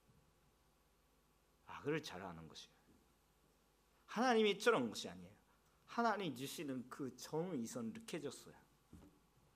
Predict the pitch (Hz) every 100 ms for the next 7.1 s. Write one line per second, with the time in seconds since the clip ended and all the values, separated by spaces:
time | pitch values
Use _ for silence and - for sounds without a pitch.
0 | _ - 160 165 139 226 220 190 180 -
1 | 214 202 143 131 135 113 - 120 - -
2 | - 117 113 113 113 98 - - - -
3 | 104 - - _ _ _ _ _ _ _
4 | _ _ _ _ _ _ - _ _ _
5 | _ _ _ _ _ _ _ _ _ _
6 | _ - - - - - - 147 - 120